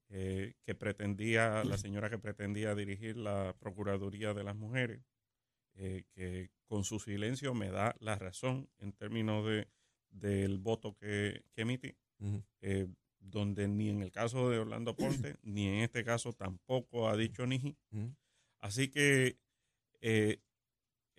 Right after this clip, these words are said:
Speaker 1: hay que, eh, se retrata nuestra realidad,
Speaker 2: Ujú.
Speaker 1: donde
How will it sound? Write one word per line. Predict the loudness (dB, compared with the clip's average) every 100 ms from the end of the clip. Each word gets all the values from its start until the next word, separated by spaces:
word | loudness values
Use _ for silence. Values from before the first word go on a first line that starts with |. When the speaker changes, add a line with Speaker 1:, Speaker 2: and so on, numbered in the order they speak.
| -6
Speaker 1:
hay | -2
que, | 0 0 -4 _ _ -12
eh, | -12 -12 -20 0
se | 6 6
retrata | 6 4 6 4 4 -2 -4 _ _ _
nuestra | -2 0 0 0
realidad, | 0 0 -2 -4 -8 -6
Speaker 2:
Ujú. | -6 -6 -10 _
Speaker 1:
donde | -6 0 0 2 4 4 4 0